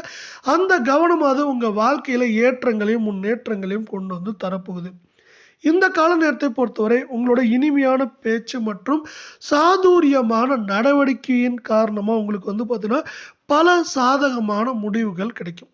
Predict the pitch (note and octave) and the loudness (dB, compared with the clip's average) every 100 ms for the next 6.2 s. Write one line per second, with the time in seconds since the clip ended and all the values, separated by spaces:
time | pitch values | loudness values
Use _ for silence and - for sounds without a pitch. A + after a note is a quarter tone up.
0 | - G#3 D4 D4 D4+ D4 A#3+ A#3+ A#3 G#3 | -10 -4 0 2 2 0 -2 -4 -8 -8
1 | G#3+ A#3+ A3+ G#3+ G3 G3+ C4+ C4 B3 B3 | -6 -4 -4 -4 -6 -4 -2 -2 -4 -6
2 | A3 A3 A3 G3 A3 G#3+ - G3+ A#3 G#3 | -6 -4 -2 -2 -4 -4 -4 -2 -2 -4
3 | F3+ G#3+ G3+ F#3+ G#3+ G#3 G3 G3 C4+ - | -6 -6 -6 -8 -8 -8 -6 -4 -4 -6
4 | - - - D#4 F4+ E4 D#4 D#4+ B3 A#3+ | -16 -20 -4 2 4 4 4 0 0 0
5 | C#4 D4 C4+ A#3 B3 B3+ B3+ C4+ C4 A3 | 2 2 2 2 0 -2 -2 -2 -2 -8
6 | G#3+ F#3+ | -8 -8